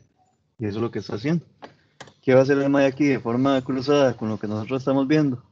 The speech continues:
Ver prácticamente, eh, lo que contiene el, el sitio.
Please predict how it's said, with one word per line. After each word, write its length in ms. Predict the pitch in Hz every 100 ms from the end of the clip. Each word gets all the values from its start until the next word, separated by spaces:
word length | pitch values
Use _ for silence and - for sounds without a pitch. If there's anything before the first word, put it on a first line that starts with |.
| _ _ _ _
Ver 300 | 107 113 123
prácticamente, 840 | 135 131 151 139 131 127 135 135 131 _ _ _ _ - - _ -
eh, 720 | 113 110 107 104 104 101 104 _ _ _ _ _ _ _ _ _ _ _ _ _ _ _ _ _ _ -
lo 240 | 110 113
que 280 | - 113 104
contiene 580 | 117 110 101 117 123 123
el, 240 | 113 104
el 80 | 107
sitio. 500 | - 156 170 131 117